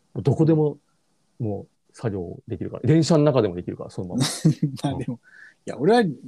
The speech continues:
Speaker 2: そういう意味ではもう、俺は偽物のリモートワーカーでいいわ。
Speaker 1: あ！
Speaker 2: <laughs> あの、全然。
Speaker 1: あ、もう。
Speaker 2: 俺だって椅子とか、
Speaker 1: そうか。
Speaker 2: あの、ディスプレイとか大事だから、その、マウスとかね。
Speaker 1: あー。
Speaker 2: その、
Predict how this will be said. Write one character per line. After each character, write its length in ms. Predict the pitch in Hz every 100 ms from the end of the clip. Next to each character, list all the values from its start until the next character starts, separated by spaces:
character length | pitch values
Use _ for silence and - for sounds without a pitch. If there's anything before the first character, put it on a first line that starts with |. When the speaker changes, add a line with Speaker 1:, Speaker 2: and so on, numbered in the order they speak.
| 131
Speaker 2:
そ 160 | - 190
う 40 |
い 40 | 247
う 20 |
意 40 |
味 80 | 285
で 80 | 269
は 120 | 220
も 120 | 143 117
う、 80 | 110
俺 160 | 156
は 160 | 208 151
偽 220 | 135 147 175
物 340 | 175 170 165
の 160 | 170 165
リ 100 | 160
モ 160 | 170
ー 20 |
ト 160 | 165 160
ワ 80 | 165
ー 60 |
カ 60 | 151
ー 60 | 120
で 80 | 107
い 60 |
い 40 | 98
わ。 80 | - - 151
Speaker 1:
あ！ 220 | 170 120
Speaker 2:
<laughs> 40 |
あ 60 | 165 -
の、 60 | 151 - - 302 -
全 220 | 147 165 151
然。 280 | 156 180
Speaker 1:
あ、 60 | 147
も 300 | 156 165 101 - 554 - - -
う。 180 | 131 131
Speaker 2:
俺 140 | 226
だ 60 | 269
っ 40 |
て 60 | 151
椅 100 | 185
子 240 | - 277
と 120 | 277
か、 180 | - 143
Speaker 1:
そ 40 | 117
う 20 |
か。 60 |
Speaker 2:
あ 20 | 117
の、 180 | 110 104 101
デ 120 | 170
ィ 20 |
ス 120 | -
プ 100 | -
レ 60 | 165
イ 60 | 127
と 80 |
か 80 | -
大 180 | 110 135
事 100 | 135
だ 80 | 120
か 120 | 107
ら、 100 | 98
そ 140 | -
の、 100 | 95
マ 160 | 95 139
ウ 60 | 139
ス 100 | -
と 120 | 127
か 100 | -
ね。 160 | 160 - -
Speaker 1:
あ 40 |
ー。 20 |
Speaker 2:
そ 60 | 92
の、 560 | 92 90 92 87 92